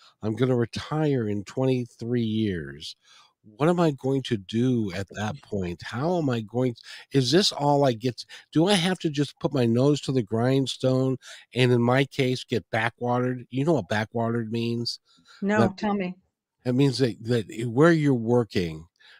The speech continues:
Speaker 1: it's, they don't, they don't fire you, but they put you in a position to where the growth isn't there.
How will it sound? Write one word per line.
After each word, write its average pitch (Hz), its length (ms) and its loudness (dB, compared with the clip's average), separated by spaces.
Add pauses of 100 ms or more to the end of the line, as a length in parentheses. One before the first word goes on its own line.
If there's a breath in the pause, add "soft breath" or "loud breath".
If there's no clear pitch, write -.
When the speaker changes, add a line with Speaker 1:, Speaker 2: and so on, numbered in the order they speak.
(240 soft breath)
Speaker 1:
it's, 147 400 -8
they 214 280 0
don't, 214 440 4
they 185 140 6
don't 202 320 6
fire 151 460 4
you, 95 420 -2 (300 soft breath)
but 139 140 -4
they 156 100 6
put - 300 -2
you 196 120 4
in 170 60 8
a 147 60 4
position 120 720 -2 (360 loud breath)
to 135 120 2
where 120 360 6
the 110 200 -2
growth 147 460 2
isn't 131 340 2
there. 120 480 2